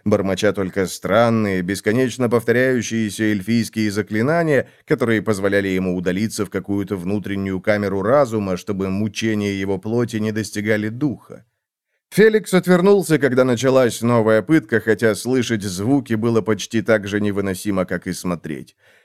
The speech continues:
Хитроумный Скавен преследовал двойную цель,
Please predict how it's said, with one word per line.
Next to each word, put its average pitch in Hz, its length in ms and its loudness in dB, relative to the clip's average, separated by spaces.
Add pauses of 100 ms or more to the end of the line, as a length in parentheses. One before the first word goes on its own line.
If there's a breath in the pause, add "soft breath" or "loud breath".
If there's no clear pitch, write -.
(120 soft breath)
Хитроумный 196 760 4
Скавен 165 540 2
преследовал 127 640 2
двойную 110 580 2
цель, 78 360 -4